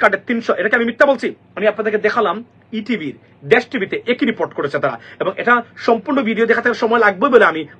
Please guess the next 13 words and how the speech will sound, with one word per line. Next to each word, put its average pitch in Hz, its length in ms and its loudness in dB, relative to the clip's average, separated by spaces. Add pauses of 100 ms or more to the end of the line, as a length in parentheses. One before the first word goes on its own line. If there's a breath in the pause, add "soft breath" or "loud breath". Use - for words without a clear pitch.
(120)
দেখাইনি 196 260 2
আপনাদেরকে। 190 500 0 (340 soft breath)
ভয়ঙ্কর 277 460 6
অবস্থা - 220 -10
তার 147 220 -2
দুর্নীতির, 143 340 -8 (420 soft breath)
মানে, 156 120 -4
চিত্র 143 340 -10 (300 soft breath)
কোন 339 280 4
জায়গায় 202 360 4
নাই। 156 120 -2
এজন্য 240 220 0
তারা 233 140 2